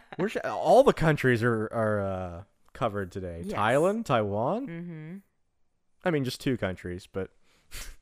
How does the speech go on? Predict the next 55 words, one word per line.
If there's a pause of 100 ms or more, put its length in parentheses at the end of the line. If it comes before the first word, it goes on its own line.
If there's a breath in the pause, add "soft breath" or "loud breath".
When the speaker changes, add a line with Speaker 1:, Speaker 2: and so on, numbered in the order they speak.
(140 loud breath)
Speaker 1:
it's
good
enough
for
me.
Speaker 2:
They're,
like,
on
the
other
side
of
the
world, (140)
you
know. (840)
Speaker 1:
By
the
way,
by
now
we've,
we've
been (460)
uh,
listened
to,
well,
I
don't
know
about
by
now, (320 soft breath)
but
as
we're
recording
this,
we've
been
listened
to
in
nine
different
countries,
Alice.
Speaker 2:
Wow.
Speaker 1:
Yeah,
Vietnam
was
added
yesterday.
Speaker 2:
Oh,